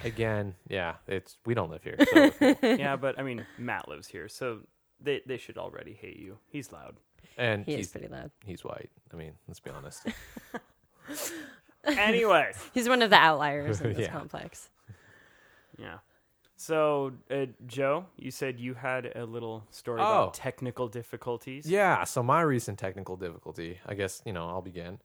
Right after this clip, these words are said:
Speaker 1: Um, so I don't know if you guys know, but Android, Google just dropped the new Android version, Android L, also known as now called Android Lollipop.
Speaker 3: Which I finally got on my tablet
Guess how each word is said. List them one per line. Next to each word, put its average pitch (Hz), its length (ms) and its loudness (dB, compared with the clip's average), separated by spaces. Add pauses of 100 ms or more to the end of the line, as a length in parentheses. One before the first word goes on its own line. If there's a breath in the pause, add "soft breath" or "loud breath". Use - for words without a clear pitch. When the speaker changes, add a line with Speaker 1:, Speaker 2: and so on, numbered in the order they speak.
(500 soft breath)
Speaker 1:
Um, 131 580 6
so 147 140 4
I 147 40 8
don't 156 120 6
know 156 100 4
if 139 80 -2
you 143 80 0
guys 135 200 2
know, 113 240 2
but 101 300 4 (500)
Android, 117 760 2
Google 120 260 2
just 104 180 -6
dropped 104 480 0
the 104 80 -2
new 101 200 -2
Android 95 380 -2
version, 92 380 -4 (140)
Android 92 460 -2
L, 95 440 0 (240)
also 95 280 -6
known 92 240 -4
as 90 460 -6
now 92 480 -2 (300)
called 92 300 -2
Android 92 640 -2
Lollipop. 92 760 0
Speaker 3:
Which 127 160 -14
I 104 80 -12
finally 123 440 -8
got 117 160 -8
on 120 80 -8
my 117 140 -10
tablet 120 460 -8